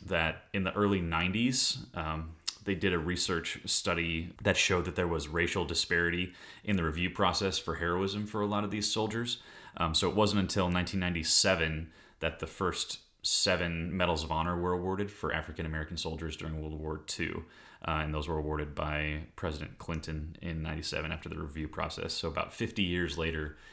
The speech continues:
it took for these guys to get the recognition that they deserved. But it bled into post-war. They realized that they had f-, went over to Europe and the Pacific and fought for the expansion of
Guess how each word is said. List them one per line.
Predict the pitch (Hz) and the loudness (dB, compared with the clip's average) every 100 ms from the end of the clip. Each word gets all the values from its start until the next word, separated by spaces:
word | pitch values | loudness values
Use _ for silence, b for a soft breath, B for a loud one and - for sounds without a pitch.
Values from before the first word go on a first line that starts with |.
| B | B
it | - 78 | -8 -4
took | 80 - | -6 -6
for | 78 | -6
these | 78 | -6
guys | - 78 - | -2 -4 -4
to | |
get | 82 82 | -6 -4
the | 78 | -4
recognition | 78 82 80 76 82 78 78 - | -6 -6 -6 -6 -4 -6 -6 -6
that | 87 | -6
they | - 82 | -2 -4
deserved. | 76 80 76 73 - B B B B | -4 -4 -4 -6 -14 B B B B
But | 95 85 - - - | 6 6 6 -4 -6
it | 92 | -6
bled | - 95 92 | 2 2 4
into | 92 85 - 90 85 82 82 | 2 0 0 0 0 0 -4
post-war. | - 120 110 - 87 92 101 90 85 82 - - - | -2 2 2 0 -4 2 4 4 4 0 -4 -16 -2
They | 95 87 - - - _ - - | -2 -2 -6 -16 -18 _ -18 -6
realized | 98 95 92 92 - - - | 0 4 4 2 -2 -6 -4
that | 90 85 | -2 -2
they | 87 | -4
had | 80 | -6
f-, | 78 - - | -6 -12 -6
went | 110 107 | -4 0
over | 104 | 0
to | 95 | 2
Europe | 87 92 87 - - - - | 2 2 2 -2 -16 -18 -12
and | 87 82 80 80 80 | -8 -4 -4 -4 -6
the | |
Pacific | 80 - - 87 82 - - | -6 -4 -2 -2 -2 -4 -8
and | 87 80 | -8 -8
fought | - 90 85 - | -2 0 0 -2
for | 87 82 | -6 -4
the | 80 | -4
expansion | 78 - 85 82 - 80 82 - | -6 -4 -4 -4 -4 -4 -4 -6
of | 80 78 76 | -4 -4 -4